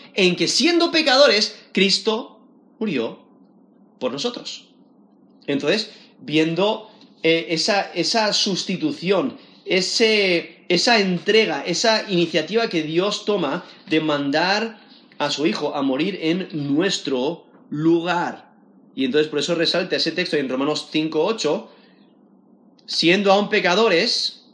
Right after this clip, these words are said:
o sea, estando en esa condición pecaminosa, mereciendo la muerte, Cristo murió por nosotros. Él toma nuestro lugar, Él muere en nuestro lugar. Y por ello, Él nos da su vida.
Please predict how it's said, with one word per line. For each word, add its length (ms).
o 40
sea, 120
estando 220
en 40
esa 140
condición 460
pecaminosa, 600
mereciendo 400
la 100
muerte, 760
Cristo 420
murió 360
por 220
nosotros. 920
Él 240
toma 240
nuestro 500
lugar, 400
Él 260
muere 440
en 80
nuestro 280
lugar. 580
Y 120
por 160
ello, 520
Él 280
nos 220
da 480
su 280
vida. 680